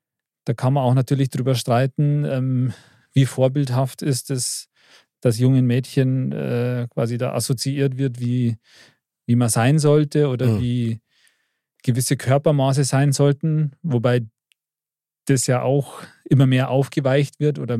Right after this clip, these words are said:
Speaker 1: immer, ja, toleranter wird, <laughs> die-,
Speaker 2: Ja,
Speaker 1: dieses
Speaker 2: zum
Speaker 1: ganze
Speaker 2: Glück.
Speaker 1: Thema,
Speaker 2: Ja,
Speaker 1: ja.
Speaker 2: wirklich zum Glück.
Speaker 1: Ganz klar.
Speaker 2: Diese dürre Heigang, die kannst du dir mal anschauen. Ist ein
Speaker 1: <laughs>
Speaker 2: Wahnsinn.
Speaker 1: Genau. Und, ähm, von dem her, klar,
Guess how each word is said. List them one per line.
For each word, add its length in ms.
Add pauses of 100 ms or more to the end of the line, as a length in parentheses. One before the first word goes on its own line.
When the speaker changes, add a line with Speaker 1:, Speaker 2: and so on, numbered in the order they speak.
(100)
Speaker 1:
immer, 520 (760)
ja, 400 (840)
toleranter 640
wird, 220
<laughs> 0
die-, 40 (160)
Speaker 2:
Ja, 140
Speaker 1:
dieses 120
Speaker 2:
zum 120
Speaker 1:
ganze 400
Speaker 2:
Glück. 100
Speaker 1:
Thema, 300
Speaker 2:
Ja, 160
Speaker 1:
ja. 60
Speaker 2:
wirklich 280
zum 180
Glück. 440
Speaker 1:
Ganz 280
klar. 300
Speaker 2:
Diese 360
dürre 340
Heigang, 380
die 100
kannst 220
du 60
dir 80
mal 140
anschauen. 400
Ist 120
ein 140
Speaker 1:
<laughs> 0
Speaker 2:
Wahnsinn. 320
Speaker 1:
Genau. 160 (440)
Und, 460
ähm, 540
von 140
dem 160
her, 120
klar, 240